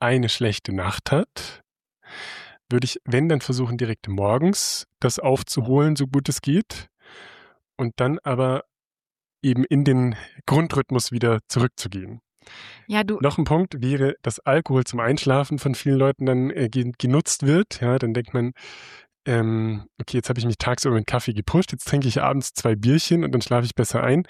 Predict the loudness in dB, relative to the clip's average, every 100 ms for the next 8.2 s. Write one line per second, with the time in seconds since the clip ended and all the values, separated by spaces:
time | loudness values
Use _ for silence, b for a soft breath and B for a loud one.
0 | B B B -10 -10 -8 -2 2 2 0
1 | 0 -4 -4 -4 -2 0 2 2 0 b
2 | b b b _ _ -4 -2 -2 0 2
3 | 2 0 _ -6 -4 -2 -2 0 -2 0
4 | -2 0 0 0 2 0 0 0 0 -2
5 | -2 -4 0 2 2 4 2 0 -2 0
6 | 0 0 -2 -8 -6 0 0 0 -4 -4
7 | 0 2 2 0 -2 -2 -2 -2 0 -2
8 | -2 -8